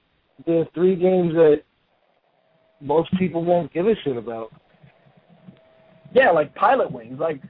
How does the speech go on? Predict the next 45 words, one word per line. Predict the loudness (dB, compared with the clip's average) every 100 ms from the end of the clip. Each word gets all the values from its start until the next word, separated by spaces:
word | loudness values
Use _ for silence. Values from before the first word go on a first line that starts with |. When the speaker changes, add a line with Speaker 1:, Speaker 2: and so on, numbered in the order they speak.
| _ 0
Speaker 2:
like, | 2 4
why | 4 4
would | 4 -2
you | -8 -6
go | 0 0 0 -4 _ _ -4
with | -4 -4
Pilot | 2 2 4 -2
Wings | -4 -6 0
over | 2 4 4 4
a | -2
Mario | 0 2 2 2 -2
title? | 2 2 4
I | 2
mean, | 0
don't | -4 -4
get | -4
me | -6
wrong. | 4 4 4 0 -14 _ _
They, | -12 -10 -10 -2
they | -2
can | 2 4
always | 4 2
rehash | -4 -6 -2 0 0 -2
a |
Mario | 2 4 4 2
title | 2 0 2 0
and | -4
throw | -2 0
it | 2
out | 2 2
there, | -2
which, | -4 -8 -14 -10
you | -2
know, | -2
defeats | -2 -4 -4 -2 0
the | 2
purpose. | 4 4 0 -6 -20 -20 _
But | 2 4 4
your | -2 -2
first-party | -2 -2 0 2 2 2
launch | 2 2 2
titles | 2 2 -2
are | -6 -8
severely | -12 -10 0 0 0 -4
weak, | -6 -6 -8